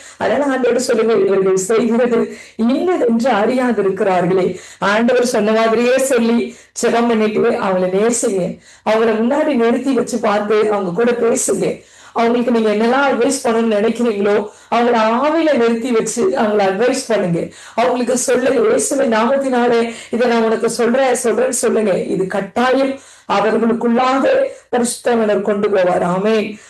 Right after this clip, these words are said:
அதனால இன்னைக்கு ஒரு நல்ல அற்புதமான ஐக்கியத்தை கர்த்தர் விரும்புகிறார்.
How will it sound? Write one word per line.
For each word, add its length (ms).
அதனால 320
இன்னைக்கு 320
ஒரு 140
நல்ல 520
அற்புதமான 760
ஐக்கியத்தை 500
கர்த்தர் 360
விரும்புகிறார். 540